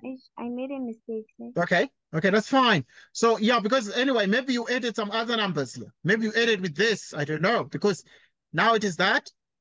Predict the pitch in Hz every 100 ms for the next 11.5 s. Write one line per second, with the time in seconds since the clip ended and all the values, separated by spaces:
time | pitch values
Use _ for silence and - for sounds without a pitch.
0 | _ _ 151 190 208 202 208 190 208 226
1 | 277 - _ _ - 156 202 - - -
2 | _ _ _ 175 185 180 180 - 233 254
3 | 214 202 202 226 220 185 185 170 175 165
4 | 170 175 165 190 208 208 226 240 214 185
5 | 185 180 226 254 226 220 269 196 175 139
6 | - - _ _ _ _ 147 - 151 208
7 | _ _ - - 170 175 196 214 202 220
8 | 277 247 240 311 285 240 165 247 254 240
9 | 240 196 226 220 269 285 240 185 175 -
10 | 262 226 220 190 202 185 - 262 254 233
11 | 233 - 220 226